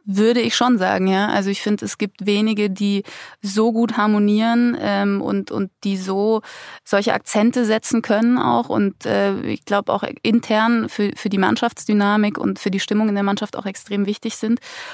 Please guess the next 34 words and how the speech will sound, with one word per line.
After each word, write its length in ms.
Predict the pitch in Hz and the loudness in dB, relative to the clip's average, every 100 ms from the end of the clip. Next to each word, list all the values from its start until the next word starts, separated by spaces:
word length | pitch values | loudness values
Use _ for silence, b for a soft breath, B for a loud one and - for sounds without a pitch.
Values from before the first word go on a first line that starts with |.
| B B | B B
Also 200 | 220 214 | -2 2
wenn 120 | 220 | 2
man 100 | 233 | 2
jetzt 160 | 220 208 | 2 2
zum 80 | 214 | 4
Beispiel 300 | 208 208 202 | 2 2 0
dieses 240 | 208 208 | 2 2
Elfmeterschießen 640 | 208 208 208 220 214 214 | 0 0 0 0 2 2
gegen, 340 | 202 202 202 202 | 2 2 2 2
äh, 180 | 208 | 0
Dänemark 580 | 185 208 220 208 202 202 | 0 0 2 2 0 0
nimmt, 240 | 208 208 196 | 0 0 0
wo 120 | 196 | 0
Modric 380 | 208 208 202 - | 0 0 -2 0
im 120 | 214 | -2
Spiel 260 | - 208 | 0 -2
erst 220 | 202 - - | -2 -2 -2
verschießt 500 | 202 - 214 214 - | -2 0 2 2 0
und 160 | 202 | 0
dann 120 | 196 | 2
danach 260 | 196 190 202 | 2 2 0
trotzdem 320 | - 208 - | 0 -2 0
nochmal 240 | 202 196 202 | 0 2 2
hingeht 340 | 196 196 190 | 2 0 -2
und 200 | 202 185 | -2 -2
den, 260 | 196 190 190 | 0 0 0
äh, 540 | - 101 104 107 - | -2 -2 -2 -4 -6
verwandelt, 560 | - 190 190 202 190 - B B B B | -4 -2 0 0 -2 -10 B B B B
ähm, 500 | 202 196 196 - - - | 0 2 2 0 -2 0
solche 260 | 208 196 208 | 2 2 2
Momente, 440 | 196 196 202 214 | 0 2 0 0
das, 400 | 185 196 - - | 0 -2 -2 -4
äh, 480 | - 196 190 196 107 196 - - - | 0 0 2 0 -2 -6 -10 -12 -4
damit 280 | - 101 98 | -2 0 -4